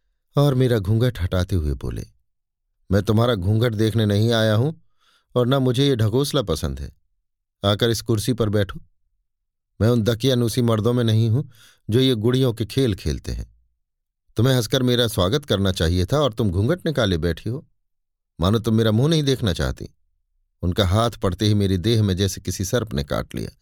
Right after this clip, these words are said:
मैं सिर से पांव तक सहर उठी। इन्हें मेरी देह को स्पर्श करने का क्या अधिकार है? ये प्रश्न एक ज्वाला की भांति मेरे मन में उठा। मेरी आंखों से आंसू गिरने लगे।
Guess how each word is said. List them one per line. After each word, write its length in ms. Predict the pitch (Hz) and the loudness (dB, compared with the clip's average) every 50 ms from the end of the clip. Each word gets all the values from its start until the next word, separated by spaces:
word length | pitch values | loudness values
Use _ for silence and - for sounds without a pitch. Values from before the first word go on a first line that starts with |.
| _ _ - - - - - - - - - - _ - 147 | _ _ -20 -20 -20 -20 -20 -20 -20 -20 -20 -18 _ -2 -2
मैं 60 | 151 | 0
सिर 220 | 143 - 151 147 | 2 2 0 0
से 160 | 139 143 156 | 0 0 -2
पांव 260 | 139 - 127 123 127 123 | -2 0 0 0 0 0
तक 180 | - 120 110 | -2 -4 -6
सहर 280 | - - 104 107 123 - | -2 -2 0 0 0 0
उठी। 260 | 90 73 - - - _ _ _ _ _ _ _ _ - - - - _ _ _ - | -2 -6 -8 -12 -18 _ _ _ _ _ _ _ _ -20 -20 -20 -20 _ _ _ 0
इन्हें 220 | 139 143 156 156 | 2 2 4 4
मेरी 240 | 143 139 135 131 131 | 2 2 2 0 0
देह 300 | 120 107 143 139 110 113 | 0 0 0 0 0 -2
को 180 | 110 - 123 117 | -2 -2 -2 -2
स्पर्श 360 | 107 - - 131 127 117 - | -2 -2 -2 -4 -2 -2 -4
करने 300 | - - 104 98 110 110 | -2 -2 0 0 0 0
का 120 | 110 113 | 0 -2
क्या 220 | 107 - 127 131 117 | -2 -2 0 0 0
अधिकार 400 | 95 - - - 65 55 - - | 0 -2 -4 -6 -6 -6 -6 -8
है? 180 | 64 60 - _ _ _ _ _ _ _ _ _ _ _ _ _ _ _ - | -10 -12 -14 _ _ _ _ _ _ _ _ _ _ _ _ _ _ _ 0
ये 100 | 107 110 | 0 0
प्रश्न 380 | 104 - 104 107 98 - - 92 | 0 0 -2 -2 -2 0 -2 -2
एक 140 | 90 82 | -2 -2
ज्वाला 280 | 85 - 107 101 95 87 | -2 -2 0 0 0 0
की 140 | 80 - 78 | -2 -2 -4
भांति 340 | 69 92 101 95 92 90 82 | -2 -2 -2 -2 -2 -2 -2
मेरे 180 | 85 80 76 | -2 -2 -2
मन 180 | 76 82 101 110 | -2 -2 0 0
में 100 | 101 82 | -2 -2
उठा। 340 | 64 - - - - - _ _ _ _ _ _ - - - - - - - - - _ - | -4 -6 -10 -16 -18 -20 _ _ _ _ _ _ -20 -20 -20 -20 -20 -20 -20 -20 -14 _ 0
मेरी 220 | 123 135 143 147 | 0 2 2 2
आंखों 280 | 139 127 123 117 - 123 | 2 2 0 0 -2 -4
से 160 | 110 - 113 | -2 0 0
आंसू 260 | 104 98 107 - - | 0 0 0 -2 -4
गिरने 300 | 123 95 82 65 64 67 | -4 -4 -4 -4 -2 -6
लगे। 280 | 58 53 55 - - - | -6 -6 -10 -12 -14 -20